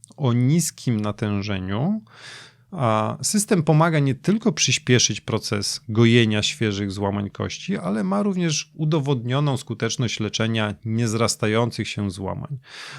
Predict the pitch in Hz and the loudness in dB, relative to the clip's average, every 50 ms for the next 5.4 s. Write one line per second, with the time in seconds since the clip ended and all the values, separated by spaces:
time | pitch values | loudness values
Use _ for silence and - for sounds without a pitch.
0 | 131 - - - 143 117 113 120 - - 123 117 123 127 127 127 127 - - - | -18 -12 -6 0 2 2 2 2 2 0 0 2 4 6 4 4 2 -2 -8 -6
1 | 127 123 123 123 123 123 120 113 113 123 123 123 123 123 123 113 107 117 123 120 | -2 2 4 4 6 4 4 2 2 2 4 4 2 2 0 0 2 2 2 4
2 | 123 123 120 117 101 104 117 123 123 123 104 - - - 123 117 120 117 117 120 | 4 4 2 2 2 2 4 4 4 4 2 2 2 2 2 4 4 4 4 6
3 | 123 117 110 110 92 104 104 101 98 101 92 - 113 98 95 104 104 101 92 - | 4 4 4 2 0 0 0 0 0 -2 -2 -2 -4 -4 -2 -2 -4 -4 -4 -2
4 | 110 104 101 98 98 104 101 101 104 101 95 92 - - - 98 98 101 95 92 | -2 0 0 0 -2 -4 -4 -4 -4 -4 -4 -6 -6 -6 -6 -4 -4 -4 -4 -4
5 | - - - 120 123 151 180 175 | -6 -6 -2 0 2 2 2 2